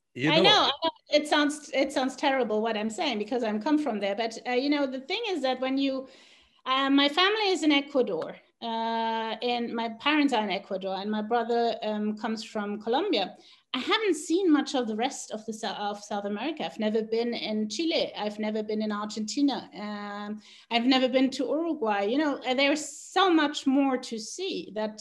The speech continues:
Speaker 2: uh, because the fact that I've always gone to the same places to be with my family, I have not visited. Um, and this, people always say to me they go to Asia because it's another culture. I think the culture that interests me more is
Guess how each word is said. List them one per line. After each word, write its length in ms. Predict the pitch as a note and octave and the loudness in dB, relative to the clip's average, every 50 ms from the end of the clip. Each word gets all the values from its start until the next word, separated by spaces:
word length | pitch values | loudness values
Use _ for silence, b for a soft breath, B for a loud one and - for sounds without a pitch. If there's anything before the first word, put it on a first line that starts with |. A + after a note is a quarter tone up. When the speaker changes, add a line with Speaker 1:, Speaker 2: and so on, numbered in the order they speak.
| - - | -8 -6
Speaker 2:
uh, 260 | A3+ G#3+ G#3 G#3 G3+ G#3 G#3 B B B B B B B B | -4 -2 -2 -2 -4 -4 -6 B B B B B B B B
because 540 | - C4+ - - - - - C#4+ D4+ D4+ D4+ | -2 -2 -2 -4 -8 -2 0 2 2 2 0
the 80 | C#4+ C4+ | -4 -6
fact 320 | - - C4+ C4+ C4 C4 | -2 0 -2 0 0 0
that 140 | A#3+ A3+ A3 | -2 0 0
I've 160 | A3 A3 A3 | 0 -2 0
always 340 | - A#3 A#3+ A#3+ B3 B3 A#3+ | 0 2 4 4 4 2 0
gone 220 | - B3 A#3+ B3 | 0 0 0 0
to 120 | B3 - A#3 | 0 -2 -6
the 100 | G#3 A3 | -6 -8
same 340 | - - - A#3+ A#3+ A#3 | -8 -4 -4 -4 -4 -2
places 340 | A3+ A#3+ A3+ A3+ A3+ G#3+ G#3+ - | -4 -4 -4 -4 -4 -6 -8 -8
to 100 | - F#3 | -12 -10
be 160 | F#3 A#3+ B3+ | -6 -4 0
with 180 | A#3+ A3+ A3+ A3+ | 0 0 -2 -2
my 100 | G#3+ G#3+ | -6 -6
family, 360 | G#3+ - D4 D#4+ D#4 C#4 A3+ | -2 0 0 2 2 2 2
I 80 | G#3+ G3+ | 0 0
have 220 | G#3 G#3+ G#3+ G#3+ | 0 0 0 0
not 240 | G#3+ G#3 G3+ G3+ G3 | -2 -4 -4 -4 -2
visited. 540 | G#3 B3+ D4 B3+ B3 A3 A3 E3 - - - _ b b b b b b b _ - | 0 0 0 2 -2 -2 -4 -6 -12 -12 -16 _ b b b b b b b _ -14
Um, 720 | - G3 G3 G3+ G3+ G3+ G3+ G3+ G3+ G3 G3 G3 F#3 F3+ - - - | -10 -8 -6 -6 -6 -4 -4 -6 -6 -6 -6 -6 -6 -8 -8 -10 -8
and 280 | G#3 A3 G#3+ G#3+ G#3+ G#3+ G#3+ A3 G#3 | -6 -4 -2 -2 -2 -4 -6 -6 -2
this, 440 | A3+ B3+ B3+ - - - - - _ _ - - - - - A3 - | -2 -2 -2 -2 -14 -20 -20 -20 _ _ -20 -16 -12 -12 -10 -4 -2
people 640 | D#4 D4+ D4+ D4+ D4+ D4 D4 C#4+ C#4+ C4+ B3+ - F#3+ G#3+ - _ _ - | -2 -2 0 2 2 2 4 2 2 2 0 -2 -4 -10 -16 _ _ -4
always 340 | A#3+ C4+ C4+ C#4 C4+ C4+ - | -2 2 4 4 2 2 2
say 100 | D4 C#4 | -2 -2
to 120 | - - | 0 0
me 120 | C#4 C4 B3+ | 0 2 4
they 120 | B3 A#3+ | 2 2
go 180 | A#3 A#3 A#3+ A#3 | 4 4 2 0
to 300 | A#3 - - A#3 A#3 A#3 | 0 0 -2 0 0 2
Asia 380 | - A3+ A#3+ B3+ B3 A#3 B3+ A#3+ | 2 2 2 2 2 2 0 0
because 300 | A#3 A3+ A#3 A#3+ A3+ G#3+ | 0 -2 -4 -4 -4 -4
it's 140 | G#3+ G#3+ A#3 | -6 -6 -4
another 240 | A3+ A3+ A3 A3 | -4 -4 -4 -4
culture. 520 | G#3+ - - C4+ C4+ C4 - - B3+ A#3 - | -6 -6 -4 -4 -4 -4 -4 -4 -4 -2 -2
I 120 | F#3 C#4 C#4 | 0 -2 -2
think 220 | C#4+ F#4+ G#4 A4+ | -2 -4 -4 -4
the 140 | F#4 D4+ - | -4 -6 -2
culture 280 | - F#4 G4 F#4+ F#4 | -2 -2 -2 0 0
that 140 | C4+ B3+ A#3+ | 0 0 0
interests 440 | A3+ E4 G4 - F#4 D4+ D4+ - - | 0 -2 -4 -2 -4 -6 -6 -4 -6
me 100 | B3 A#3+ | -4 -4
more 200 | A#3 B3+ D#4 F4+ | -2 -2 -2 -2
is 100 | C4+ A#3+ | -2 -4